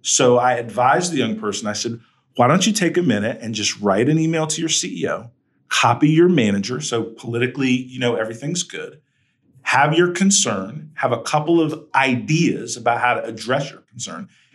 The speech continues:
and let's see what happens. If you're ignored,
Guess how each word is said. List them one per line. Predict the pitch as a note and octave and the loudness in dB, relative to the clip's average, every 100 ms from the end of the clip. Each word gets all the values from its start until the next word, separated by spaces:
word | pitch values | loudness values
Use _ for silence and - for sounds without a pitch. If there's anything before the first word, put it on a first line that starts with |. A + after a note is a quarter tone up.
| _ | _
and | E3 D#3 | 0 4
let's | G#3+ G#3+ | 2 4
see | - - F#3 | 2 4 4
what | E3 - | 4 4
happens. | F#3 G3 - - - - _ _ _ | 0 -2 -6 -12 -14 -14 _ _ _
If | E3+ E3 | 0 2
you're | F3 F3+ | 2 2
ignored, | F#3 E3+ D#3+ A3+ C#3+ G2+ - | 4 2 2 4 4 2 -4